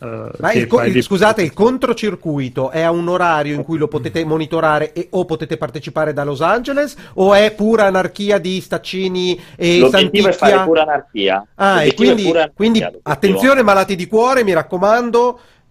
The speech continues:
Speaker 2: dato l'altissimo tasso di adrenalina del controcircuito, vi prego di seguirlo con, con medicinali a fianco, mi raccomando, ragazzi.
Speaker 3: Allora, come ha detto benissimo Vincenzo, quest'anno Vinc-, proprio lui si è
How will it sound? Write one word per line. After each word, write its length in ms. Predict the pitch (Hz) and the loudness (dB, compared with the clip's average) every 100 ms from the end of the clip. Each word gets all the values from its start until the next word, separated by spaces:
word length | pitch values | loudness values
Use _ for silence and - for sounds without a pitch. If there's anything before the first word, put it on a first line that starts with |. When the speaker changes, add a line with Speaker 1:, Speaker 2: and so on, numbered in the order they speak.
| _ | _
Speaker 2:
dato 260 | 208 220 214 | 4 4 4
l'altissimo 640 | 175 170 277 269 208 185 | 0 0 -2 0 0 2
tasso 240 | 208 202 | 2 0
di 100 | 175 | -2
adrenalina 560 | 170 170 170 165 190 180 | 0 0 2 2 2 0
del 140 | 170 | -2
controcircuito, 720 | 151 170 185 214 208 262 262 185 | -4 -4 -4 -4 -4 -6 -6 -8
vi 100 | 185 | -4
prego 320 | 202 220 208 | -2 0 0
di 260 | 190 240 226 - | -2 -6 -8 -10
seguirlo 600 | 226 208 214 254 240 220 | -2 0 2 2 2 0
con, 260 | 208 208 214 - - | 2 0 -4 -14 -2
con 320 | 233 254 247 262 196 247 | 4 6 6 0 -2 0
medicinali 720 | 240 269 247 247 233 233 220 196 | 2 2 2 2 4 4 4 0
a 60 | |
fianco, 480 | 180 147 131 135 160 | 0 -4 -2 -4 -2
mi 100 | 165 | 0
raccomando, 540 | 180 170 151 120 117 120 | 0 -2 -8 -8 -10 -12
ragazzi. 560 | 113 110 110 117 113 _ _ | -12 -14 -14 -18 -18 _ _
Speaker 3:
Allora, 640 | 127 123 120 104 104 107 - - - | 0 2 4 4 0 -2 -10 -20 -14
come 180 | - 143 | -2 0
ha 20 | |
detto 200 | 156 165 | 0 -2
benissimo 360 | 151 143 - 143 | -2 -4 -4 -4
Vincenzo, 460 | 147 143 202 196 127 | -4 -2 -2 -2 -6
quest'anno 360 | 107 - 147 | -4 -4 -4
Vinc-, 280 | 110 107 - | -6 -8 -10
proprio 300 | - 107 101 | -6 -2 0
lui 200 | 104 120 | 0 0
si 160 | 120 110 | 0 0
è 260 | 95 95 | 0 0